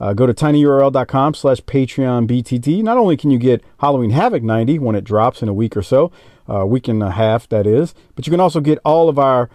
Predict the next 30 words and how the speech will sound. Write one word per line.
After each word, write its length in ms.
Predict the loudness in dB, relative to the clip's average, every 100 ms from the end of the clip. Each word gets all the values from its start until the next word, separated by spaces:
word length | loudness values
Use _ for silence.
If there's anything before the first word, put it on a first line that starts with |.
| -14 -2
W 220 | 0 0
C 140 | 0
W 280 | 0 2 2
N 60 | 2
W 260 | 2 2
A 100 | 0
pay-per-views 520 | 0 -2 -2 -2 -2 -2
we've 140 | -2
done 160 | 0 -2
to 80 |
date. 260 | 0 0 -2
We've 140 | -6
done 180 | -4 -4
plenty 320 | -2 0 2
of 120 | 2 0
'em, 140 | -4 -10 -6
along 260 | 0 2 2
with 120 | 0
all 340 | 2 2 2 0
of 80 |
the 80 | -2
Clash 360 | -2 0 0 -2
of 60 |
the 80 | -4
Champions 640 | -2 0 0 -2 -6 -6
dating 280 | -2 -2 0
back 200 | 0 -2 -4
to 140 | -4
eighty-eight. 640 | -2 -2 -2 -2 -4 -10
So 260 | -2 -2